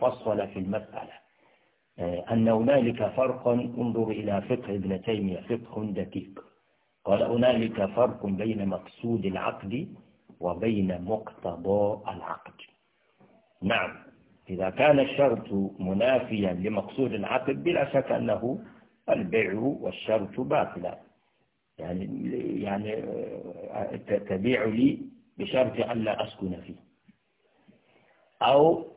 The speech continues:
آه، في عقد آخر غير عقد البيع، أزوجك، آه، المرأة من بنته أو ك-، أو مو-، موليته، واشترط علي-، عليه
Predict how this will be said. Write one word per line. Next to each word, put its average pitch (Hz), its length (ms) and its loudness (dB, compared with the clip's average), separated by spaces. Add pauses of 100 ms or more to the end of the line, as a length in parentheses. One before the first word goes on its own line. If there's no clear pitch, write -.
(260)
آه، 110 400 6
في - 200 -2
عقد 156 320 4
آخر 139 400 6
غير 127 240 8
عقد 113 320 4
البيع، 98 400 2 (840)
أزوجك، 113 1080 4 (920)
آه، 101 640 2
المرأة 110 720 4
من 101 260 -2
بنته 107 640 0
أو 92 140 2
ك-، 95 120 -4
أو 101 240 2
مو-، 95 300 -2
موليته، 98 1040 -2 (720)
واشترط 131 560 6
علي-، 131 500 6
عليه 127 640 4